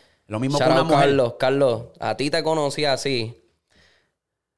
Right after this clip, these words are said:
Speaker 2: El pana tenía unas S B, cuando las S B no eran grandes,
Speaker 1: Ajá.
Speaker 2: que eran las S B Monopoly.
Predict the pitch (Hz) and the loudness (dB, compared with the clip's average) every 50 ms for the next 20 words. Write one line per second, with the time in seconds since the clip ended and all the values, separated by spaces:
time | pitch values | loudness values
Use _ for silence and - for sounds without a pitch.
0 | _ _ _ _ - 123 127 131 127 - - 165 190 208 214 220 220 214 - - | _ _ _ _ -4 -2 -2 -2 -2 -2 -2 0 0 0 0 0 0 -2 -4 -8
1 | - _ - 143 135 135 139 156 170 180 175 170 165 - - - _ - 127 131 | -10 _ -2 -2 0 0 0 0 0 0 0 -2 -2 -4 -10 -16 _ -8 -4 -2
2 | 139 143 160 151 120 101 101 101 113 110 107 107 - _ _ _ _ _ - 110 | -2 0 0 0 -2 -2 -4 -6 -6 -6 -6 -10 -16 _ _ _ _ _ -6 -6
3 | 113 117 120 117 117 120 123 113 117 101 120 131 147 160 160 160 160 156 147 131 | -4 -2 0 0 0 0 -2 -2 -2 -4 -4 -2 -2 0 0 0 0 0 0 -2
4 | 117 117 117 120 127 123 113 110 101 104 98 87 82 78 - - _ _ _ _ | -2 -2 -2 -2 -2 0 0 -2 -2 -2 -4 -4 -6 -8 -14 -20 _ _ _ _
5 | _ _ _ - 120 117 123 135 143 139 131 120 113 107 107 98 98 98 110 123 | _ _ _ -6 -2 -2 0 0 0 0 0 0 0 -2 -2 -4 -4 -4 -2 -2
6 | 139 147 147 - 135 120 110 104 104 104 107 110 107 - 95 98 90 90 104 113 | -2 -2 -4 -6 -4 -2 -2 -2 -2 0 0 -2 -2 -2 -2 -4 -4 -4 -8 -10
7 | 113 | -14